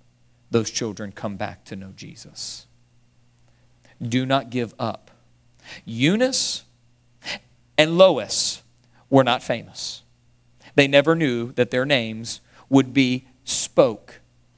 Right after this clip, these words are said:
across the globe for hundreds of years. They were not famous, but they were faithful.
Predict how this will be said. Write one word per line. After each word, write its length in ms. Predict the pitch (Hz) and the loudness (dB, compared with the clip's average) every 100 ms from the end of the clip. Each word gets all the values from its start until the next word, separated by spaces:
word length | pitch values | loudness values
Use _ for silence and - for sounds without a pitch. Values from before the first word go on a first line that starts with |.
| - | 0
across 500 | - - 160 - - | 2 4 4 4 -2
the 100 | 160 | -2
globe 560 | 139 135 110 104 104 - | 2 2 2 -4 -12 -20
for 240 | - 143 | -6 -2
hundreds 500 | 123 - 160 139 135 | -2 -4 -6 -6 -6
of 140 | 131 120 | -8 -6
years. 600 | 120 98 98 - - - _ _ _ _ _ _ _ | -6 -6 -10 -12 -12 -14 _ _ _ _ _ _ _
They 100 | 175 | 2
were 160 | 139 117 | 2 -6
not 180 | 113 | -10
famous, 580 | - - - - - - _ _ _ _ _ _ _ _ - | -12 -18 -18 -20 -18 -18 _ _ _ _ _ _ _ _ -8
but 160 | 113 110 | -6 -4
they 100 | 110 | -6
were 100 | 98 | -10
faithful. 520 | - 101 87 - - | -10 -12 -12 -20 -20